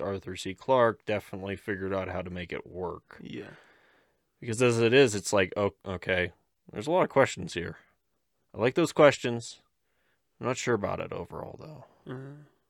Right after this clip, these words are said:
Speaker 1: I definitely forget about this in probably a few <laughs> days, which is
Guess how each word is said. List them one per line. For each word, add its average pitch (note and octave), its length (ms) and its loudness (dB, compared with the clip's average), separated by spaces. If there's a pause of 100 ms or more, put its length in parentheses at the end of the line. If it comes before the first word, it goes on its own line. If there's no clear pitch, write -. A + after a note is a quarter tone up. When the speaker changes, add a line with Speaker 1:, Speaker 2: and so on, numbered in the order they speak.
(640)
Speaker 1:
I G#2+ 60 -6
definitely F#2+ 460 -4
forget F#2 280 -8
about E2+ 260 -12
this - 200 -16
in - 80 -16
probably - 300 -14
a - 40 -16
few C#2+ 180 -16
<laughs> - 200 -14
days, - 280 -14
which - 160 -14
is G2+ 180 -10